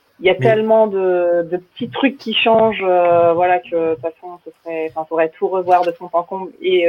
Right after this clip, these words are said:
Speaker 1: je crois qu'on n'est pas là pour ça.
Speaker 2: Mais,
Speaker 1: Euh,
Speaker 2: mais
Speaker 1: malheureusement.
Speaker 2: les, les, l'escape game, ça a moins de dix ans en France. Euh,
Speaker 1: Et voilà.
Speaker 2: le, voilà, les, les, moi, je pense vraiment que les, les pouvoirs publics n'ont aucune idée de ce qu'est un escape game.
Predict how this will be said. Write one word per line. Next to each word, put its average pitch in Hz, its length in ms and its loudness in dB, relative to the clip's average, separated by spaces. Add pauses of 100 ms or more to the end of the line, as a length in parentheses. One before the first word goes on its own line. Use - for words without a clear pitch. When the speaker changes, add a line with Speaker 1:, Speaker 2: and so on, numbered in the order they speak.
Speaker 1:
je 165 80 0
crois 170 160 -2
qu'on 170 160 -6
n'est 165 100 -8
pas 190 120 0
là 208 100 0
pour - 240 -8
ça. 165 80 0 (880)
Speaker 2:
Mais, - 100 -2
Speaker 1:
Euh, 165 520 6
Speaker 2:
mais 139 80 -4
Speaker 1:
malheureusement. 135 420 -2
Speaker 2:
les, 127 80 -2
les, 135 60 -12 (360)
l'escape 131 260 -6
game, 175 200 2
ça 120 140 0
a 113 40 2
moins 135 200 0
de 135 60 -2
dix 135 200 -2
ans 135 120 0
en 127 60 0
France. - 560 -4 (460)
Euh, 110 460 0
Speaker 1:
Et - 100 4
voilà. 175 280 4 (280)
Speaker 2:
le, 127 280 -2
voilà, 175 260 2
les, 127 240 -6
les, 123 200 -6 (100)
moi, 147 180 -2
je - 80 -14
pense 117 220 -10
vraiment 139 420 -2
que - 140 -8
les, 110 480 -6
les 101 260 -12
pouvoirs 117 380 -8
publics 147 320 -10
n'ont 113 140 -2
aucune 131 340 -6
idée 131 260 2
de 131 120 0
ce - 120 -12
qu'est 123 120 -4
un 110 100 -2
escape 156 260 -6
game. 185 220 0